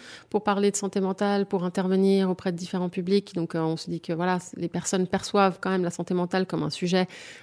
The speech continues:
euh, dont on mérite de, de parler, euh. Donc ça, déjà, c'est, c'est très positif. Après, euh, comme vous le disiez, je pense qu'il y a encore énormément de travail, il y a encore beaucoup trop de tabous, il y a encore beaucoup trop de, de clichés et de, et de préjugés qui entourent la santé mentale. Je pense que c'est encore, euh, pas complètement, euh,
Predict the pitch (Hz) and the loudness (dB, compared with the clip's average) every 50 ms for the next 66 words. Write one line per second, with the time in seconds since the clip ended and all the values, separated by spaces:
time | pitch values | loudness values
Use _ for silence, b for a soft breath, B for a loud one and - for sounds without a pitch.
0 | B - 180 156 147 139 - 101 151 147 156 - - 170 160 156 165 156 151 151 | B -4 -4 -2 -2 -2 -2 -4 -4 -6 -6 -4 -4 -2 -2 -2 -2 -4 -4 -4
1 | - - - - - 156 151 - - 160 165 180 180 185 190 190 180 180 170 165 | -4 -6 -6 -6 -6 -6 -4 -2 0 2 2 4 4 6 6 6 6 6 4 2
2 | 165 160 160 165 175 170 175 B B B B B B B - 180 - - 196 170 | 2 0 -2 -2 -4 -4 -6 B B B B B B B -4 -2 0 0 2 2
3 | 185 185 180 202 202 - - 185 170 170 165 160 160 - 175 - - - 226 - | 4 4 4 4 2 2 2 0 0 0 0 -2 -4 -4 -8 -6 -6 -6 -2 0
4 | 180 175 170 160 - - 233 269 - - - - B B B B B B B B | 0 0 0 -2 -2 0 0 0 0 -2 -8 -16 B B B B B B B B
5 | - - 196 190 180 160 151 156 - - - 151 - 175 170 165 160 156 151 170 | -8 -2 0 2 2 2 0 -2 -4 -6 -8 -6 -4 -4 -4 -4 -4 -4 -4 -4
6 | 170 185 196 180 - - 185 - - 170 160 156 - 175 165 180 175 175 180 180 | -2 -2 -4 -4 -4 -8 -12 -8 -4 -4 -2 -2 -2 -2 0 0 2 2 2 2
7 | 175 170 170 165 - - 175 175 214 226 226 214 202 180 175 170 - 170 151 156 | 2 2 0 -2 -2 -2 0 4 4 6 6 6 6 4 2 2 0 -2 -2 -2
8 | 147 160 196 202 190 - - 208 - - - 190 185 - - 190 185 175 180 196 | 2 4 4 4 4 2 -4 -6 -6 -2 0 0 0 2 2 0 2 2 2 4
9 | 202 202 196 196 185 175 170 165 - 165 160 180 175 - - 190 - - 196 185 | 4 4 6 4 4 2 0 -2 -2 -4 -4 -4 -6 -6 -10 -12 -4 -2 0 0
10 | 170 175 170 165 165 165 160 156 160 - - - 175 - - - 190 185 185 175 | 2 2 2 2 2 2 0 0 -2 -2 -4 -4 -4 -2 0 2 4 4 4 4
11 | 165 165 165 - - - - 202 B B B B B B B B B B B - | 2 2 0 0 -2 -2 -4 -6 B B B B B B B B B B B 2
12 | 190 165 185 180 - 208 185 196 202 226 220 - 208 196 - - 196 185 180 - | 4 4 4 4 4 4 4 6 6 6 6 6 4 2 4 4 4 4 4 2
13 | 190 170 - 180 175 170 170 208 220 214 214 208 - - 180 - - 175 165 165 | 0 0 2 2 2 2 4 4 6 6 6 4 2 -4 -8 -4 -2 -2 0 0
14 | 165 170 - 170 165 156 170 170 170 175 175 165 165 - - - 190 - - - | -2 -2 -2 -4 -4 -4 -2 -2 0 0 0 0 -2 -2 -2 -2 -2 0 0 0
15 | 196 185 - 196 190 - - 190 190 190 190 185 185 180 180 175 170 175 175 | 0 2 2 0 0 2 2 2 2 4 2 2 0 0 0 -2 0 -2 -2